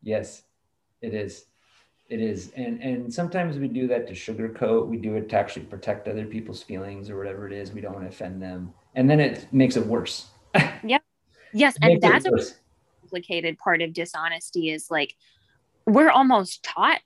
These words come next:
Speaker 2: I think, to sometimes
Speaker 1: Yeah.
Speaker 2: cut things for other people.
Speaker 1: Yeah.
Speaker 2: But w-, why?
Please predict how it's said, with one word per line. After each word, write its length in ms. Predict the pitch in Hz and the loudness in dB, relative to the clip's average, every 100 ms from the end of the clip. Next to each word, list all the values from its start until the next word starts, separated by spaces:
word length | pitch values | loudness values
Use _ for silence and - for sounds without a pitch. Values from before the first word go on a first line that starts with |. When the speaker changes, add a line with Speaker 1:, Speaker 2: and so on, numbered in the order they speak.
| - | -2
Speaker 2:
I 180 | 190 185 | -2 0
think, 240 | 208 175 175 - | -4 -4 -6 -10
to 120 | 208 | -8
sometimes 520 | 196 196 196 202 247 320 | -2 -2 -2 0 6 6
Speaker 1:
Yeah. 200 | 294 - | 6 2
Speaker 2:
cut 200 | 196 - _ _ _ _ | -2 -2 _ _ _ _
things 340 | - 185 180 - | -2 0 -2 0
for 180 | 190 - | 2 4
other 300 | 175 175 170 | 4 4 0
people. 460 | - 233 214 165 | -4 -2 -2 2
Speaker 1:
Yeah. 140 | 131 113 _ _ _ | 4 4 _ _ _
Speaker 2:
But 220 | 233 208 - _ _ _ _ _ _ _ _ _ - | 4 4 2 _ _ _ _ _ _ _ _ _ 0
w-, 340 | 233 202 190 - | 2 2 -2 -6
why? 720 | 185 208 196 403 440 240 180 | 2 6 8 8 6 4 0